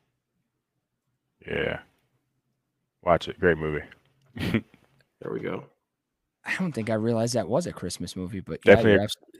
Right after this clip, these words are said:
Speaker 3: yeah.
Speaker 1: definitely a Christmas movie for
Speaker 3: Yeah,
Speaker 1: sure.
Speaker 3: it'll, it plays. I mean, i-,
Speaker 1: <laughs>
Speaker 3: if you're, if you're gonna give Die Hard as a Christmas movie,
Speaker 2: I was just
Speaker 3: then,
Speaker 2: gonna say.
Speaker 3: then that one definitely is.
Speaker 1: It's
Speaker 2: Yep.
Speaker 1: definitely a Christmas movie. I mean, there's Santa in there. Like,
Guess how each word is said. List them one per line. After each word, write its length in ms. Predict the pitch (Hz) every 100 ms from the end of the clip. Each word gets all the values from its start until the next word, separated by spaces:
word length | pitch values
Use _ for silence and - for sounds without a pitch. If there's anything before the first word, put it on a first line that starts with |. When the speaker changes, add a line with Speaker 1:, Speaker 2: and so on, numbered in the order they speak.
| - -
Speaker 3:
yeah. 240 | 131 151
Speaker 1:
definitely 340 | 98 - 101
a 20 | 92
Christmas 360 | 101 - 85
movie 220 | 80 73
for 140 | 73 -
Speaker 3:
Yeah, 100 | 147
Speaker 1:
sure. 120 | 95
Speaker 3:
it'll, 140 | 156 147 -
it 180 | 156 -
plays. 340 | 190 170 139
I 60 | 165
mean, 160 | 180 180
i-, 100 | 170
Speaker 1:
<laughs> 40 |
Speaker 3:
if 140 | 175
you're, 220 | 160 - 135
if 140 | 143
you're 100 | 151
gonna 160 | 160 180
give 220 | 170 143
Die 240 | 147 165
Hard 340 | 151 127 123 120
as 200 | 123 127
a 20 |
Christmas 480 | - 131 - 120 -
movie, 340 | 123 113 113
Speaker 2:
I 60 | 107
was 80 | 120
just 80 |
Speaker 3:
then, 60 | 117
Speaker 2:
gonna 100 | 101
say. 320 | - 92 90 - _ _
Speaker 3:
then 140 | 147 143
that 180 | 156 151
one 140 | 139
definitely 540 | 123 131 110 87 90
is. 280 | 87 90 - -
Speaker 1:
It's 60 |
Speaker 2:
Yep. 100 | 90
Speaker 1:
definitely 260 | 92 90 82
a 40 | 82
Christmas 300 | 82 - 78
movie. 220 | 80 76
I 40 | 80
mean, 180 | 80 80
there's 160 | 78
Santa 300 | - 95 92
in 80 | 92
there. 380 | 92 92 90 -
Like, 340 | 82 73 76